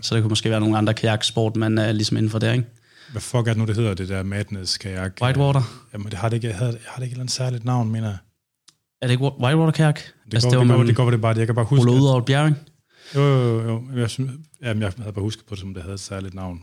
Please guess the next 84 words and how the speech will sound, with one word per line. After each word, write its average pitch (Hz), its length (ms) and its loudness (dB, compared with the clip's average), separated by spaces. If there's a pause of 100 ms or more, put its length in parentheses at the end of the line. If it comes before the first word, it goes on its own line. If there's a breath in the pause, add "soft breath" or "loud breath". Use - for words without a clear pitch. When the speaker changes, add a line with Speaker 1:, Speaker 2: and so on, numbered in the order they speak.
Speaker 2:
Det 87 80 -12
går, 87 120 -10
hvor 90 80 -10
det 87 80 -12
ikke 87 100 -14
har 92 100 -12
det. 87 120 -12
Men 90 60 -8
jeg 92 80 -4
kan 95 60 -2
Speaker 1:
Ja. 98 40 0
Speaker 2:
bare 104 80 2
huske 113 220 0
for 104 100 -2
nogle 101 180 -2
år 104 100 0
siden, 95 220 -6
der 92 80 -8
lavede 92 180 -8
podcast 92 480 -10
med 98 80 -10
en, 95 80 -10
der 92 60 -14
dyrkede 110 380 -4
det 90 120 -12
der. 92 160 -10 (840)
Speaker 1:
Ja. - 260 -4 (100)
Speaker 2:
Som 117 140 0
fortalte 117 320 -2
om 92 100 -2
det 95 80 -4
der 98 60 -2
fænomen 101 380 -2
med 92 180 -4
at 92 180 -2
sejle 98 280 -2
ud 107 40 0
over 90 160 0
kanter. 104 360 -2 (1120 loud breath)
Speaker 1:
Ja, - 140 -4
jeg 104 100 -2
kan 110 120 0
godt 110 140 0
vide, 107 140 2
hvor 107 80 2
mange, 107 180 0
der 107 80 -2
dør 113 200 0
af 107 60 2
det 110 80 2
om 107 120 2
året. 107 240 0 (340)
Jeg 98 100 -6 (200)
tænker, - 260 -8
det - 260 -14 (340)
Speaker 2:
Men 117 100 2
altså, 110 160 0
der 135 80 2
er 135 60 2
det 123 60 2
jo 117 60 2
sådan 127 120 0
en 123 40 2
Speaker 1:
det 113 60 -4
er - 100 -4
Speaker 2:
ting, 147 60 4
at 135 60 2
der 117 100 2
Speaker 1:
crazy. 117 140 2
Speaker 2:
rekognoserer 113 600 0
man 92 300 -6
jo 90 220 -8
hvirvlerne 95 520 0
på - 120 -10
det 98 100 -4
her 101 40 -4
vandfald, 98 400 -4
før 104 180 -4
man 92 120 -4
sejler 95 260 -4
ud 101 60 -4
over 90 100 -6
kanten, 95 380 -6
ikke? 131 120 -8